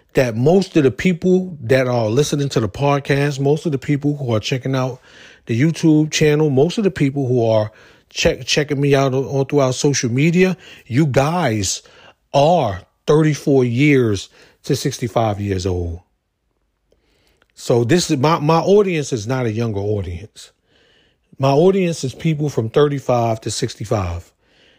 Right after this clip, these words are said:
That's my highest analytical data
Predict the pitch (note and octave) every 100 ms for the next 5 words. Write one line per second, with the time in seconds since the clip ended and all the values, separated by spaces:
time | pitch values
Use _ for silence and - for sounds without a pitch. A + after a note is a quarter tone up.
0 | _ C#3+ C#3+ C3 A2+ C3+ C#3+ C#3+ C#3 -
1 | - _ _ _ - D3+ C#3+ C3+ B2+ B2
2 | A2+ A#2+ G#2 C#3 C3+ G2+